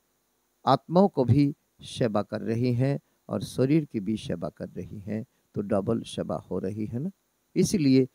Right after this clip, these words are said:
जो निमित्त बनी हुई आत्माओं हो, तो उन्हों को भी double दुआएं मिलती रहती हैं। बहुत अच्छे plan बनाए हैं ना। सेवा का chance लेना, यह है संसेलर बनना।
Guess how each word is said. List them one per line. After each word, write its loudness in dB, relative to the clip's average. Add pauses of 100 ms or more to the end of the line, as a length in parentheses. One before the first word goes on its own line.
(220)
जो 4
निमित्त 2
बनी 2
हुई 2 (160)
आत्माओं 0
हो, -2 (480)
तो -4
उन्हों 2
को 0
भी -2 (280)
double 0
दुआएं 0 (140)
मिलती -6
रहती -8
हैं। -4 (380)
बहुत 0 (120)
अच्छे -2
plan -6 (440)
बनाए 2
हैं 2
ना। 0 (540)
सेवा 4
का -2
chance 0 (300)
लेना, 6 (280)
यह 6
है 6
संसेलर -2
बनना। -12